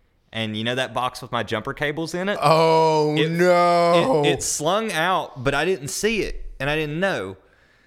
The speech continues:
Speaker 1: It slung out, so I was, like, I guess it was sitting in the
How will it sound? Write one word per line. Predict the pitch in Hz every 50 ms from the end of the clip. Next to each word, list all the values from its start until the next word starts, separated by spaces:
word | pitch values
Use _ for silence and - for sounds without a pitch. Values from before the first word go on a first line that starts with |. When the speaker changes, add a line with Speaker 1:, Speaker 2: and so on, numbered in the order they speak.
| _ _ _
Speaker 1:
It | _ 127 135 -
slung | - 175 185 196 185
out, | 165 160 151 147 151
so | - - 147
I | 139 135 135
was, | 127 127 123 - - _ _ _ _ _ _ _ 110
like, | 135 131 123 113 104 - - - -
I | - 117
guess | 117 135 147 -
it | -
was | 82 101
sitting | - - 143 - 117
in | 113 107 101
the | 95 95 95